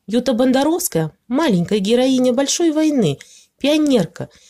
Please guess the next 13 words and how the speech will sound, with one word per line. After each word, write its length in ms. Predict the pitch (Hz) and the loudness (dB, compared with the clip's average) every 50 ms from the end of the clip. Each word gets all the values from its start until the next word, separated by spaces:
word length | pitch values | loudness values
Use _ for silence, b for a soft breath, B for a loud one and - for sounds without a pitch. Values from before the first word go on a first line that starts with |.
| b b b _ | b b b _
не 140 | 180 208 220 | -2 0 0
расставшаяся 800 | 240 247 240 - - 277 262 254 - - - 196 196 - - 190 | 0 0 -2 -2 -2 -2 -2 -2 -2 -2 0 0 0 0 -2 -2
со 160 | 180 - 202 | -2 -2 -2
своим 440 | 196 - - 185 214 233 233 240 226 | -2 -2 -2 0 0 2 2 0 0
красным 520 | 190 - 185 220 226 226 - - 160 170 | 0 -2 -2 -2 -2 -2 -4 -2 -2 -2
галстуком, 640 | 170 - 220 269 277 254 - - - 185 - 190 190 B B B B B B B B B _ | -2 -2 -2 -4 -4 -6 -10 -12 -12 -10 -8 -8 -8 B B B B B B B B B _
пала 340 | - 269 302 294 269 269 254 | -2 0 0 2 0 -2 -2
смертью 600 | - - - - - 185 202 202 - - 202 196 | -2 -4 -4 -2 -2 -2 -2 -2 -6 -8 -10 -10
храбрых. 560 | - - - 147 143 139 127 - 135 - _ _ _ _ _ _ _ _ _ _ _ _ _ _ _ _ _ _ _ - - | -10 -10 -10 -10 -10 -10 -12 -16 -18 -20 _ _ _ _ _ _ _ _ _ _ _ _ _ _ _ _ _ _ _ -14 -8
Будник 420 | 190 202 285 285 - 269 262 262 | -4 -2 -2 0 0 -4 -4 -4
Константин. 720 | - 233 233 - - - 254 240 - - - 156 143 143 - _ _ _ _ _ _ _ _ _ | -4 -4 -4 -4 -2 0 0 0 -2 -4 -6 -6 -6 -8 -12 _ _ _ _ _ _ _ _ _
Костя 280 | - 247 240 - - | -2 -2 -2 -2 -2
Будник 480 | 277 240 240 339 320 - 202 175 165 - | -4 0 0 0 0 0 0 -2 -4 -6